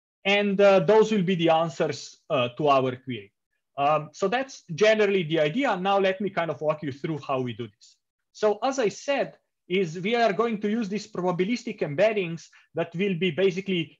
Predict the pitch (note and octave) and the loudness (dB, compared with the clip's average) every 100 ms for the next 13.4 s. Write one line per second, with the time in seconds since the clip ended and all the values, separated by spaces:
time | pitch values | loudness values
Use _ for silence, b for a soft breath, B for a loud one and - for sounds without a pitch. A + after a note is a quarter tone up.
0 | - D3+ D3+ D3 D3 - B2+ B2+ G#3+ A3 | -2 2 4 2 -6 -12 -4 2 2 4
1 | F#3+ D#3+ D#3+ - C#3 C3+ C4 - E3 F#3 | 0 -2 -8 -8 -6 0 0 0 -4 -6
2 | - b _ F3+ F#3+ F#3 F3 G#3 G#3+ - | -12 b _ 0 0 2 2 4 2 -2
3 | - B3+ F3 F3+ F3 F#3+ G3+ F#3 F#3+ E3 | -4 -2 0 0 0 0 -2 0 -2 -2
4 | D#3 D#3 D#3+ A3 G#3+ F#3 - F3 - F3 | -4 -4 0 0 0 -6 -6 -6 -4 -4
5 | E3+ C#3+ F3 E3+ D#3 D#3 C#3+ C3+ D#3+ D#3 | -2 -2 0 0 0 -4 -6 -4 -4 -2
6 | C#3 C3+ A2+ D3 D3 B2 A2+ - A2+ G2+ | -4 -6 -4 -6 -4 -6 -8 -14 -18 -18
7 | G2 - _ D3+ E3 D3 C3+ b b _ | -20 -20 _ -8 -4 -4 -6 b b _
8 | C3 D#3+ - E3+ D3+ - _ - G3+ F3+ | -6 -6 0 0 0 -8 _ -4 -2 -2
9 | - E3+ E3 D#3+ C#3+ D3+ - C#3 E3 D#3 | 0 0 0 -4 -6 -8 -6 -4 -4 -4
10 | D3 C3 C3+ C3+ C3+ B2+ B2 B2 B2+ A#2+ | -8 -4 -2 -2 -4 -6 -6 -8 -8 -10
11 | A#2+ - - - C3 A2 - A#2+ C3 A#2 | -12 -16 -20 -10 -8 -6 -6 -6 -6 -4
12 | E3+ A#3+ B3 - C4 C#4 - - b b | -4 -4 -8 -8 -6 -6 -10 -20 b b
13 | _ F3 F3 | _ 2 2